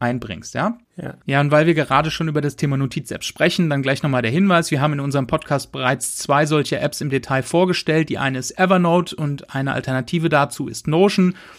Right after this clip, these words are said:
Speaker 1: Hör dir also einfach die Folgen fünfzehn und vierzehn dazu an.
Speaker 2: Ja.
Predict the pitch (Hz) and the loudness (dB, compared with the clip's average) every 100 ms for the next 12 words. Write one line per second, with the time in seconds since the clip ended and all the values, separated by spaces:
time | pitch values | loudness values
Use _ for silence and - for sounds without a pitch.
0 | - - 156 156 117 143 101 139 147 120 | -10 0 2 2 2 -2 -2 -2 -2 -4
1 | - - 143 135 - 165 - 147 127 117 | -4 -2 -2 0 0 -2 -2 -4 -4 -2
2 | 147 - 127 107 107 139 - 104 - _ | -2 -2 -2 -4 -4 -8 -8 -10 -14 _
3 | - 131 | -2 0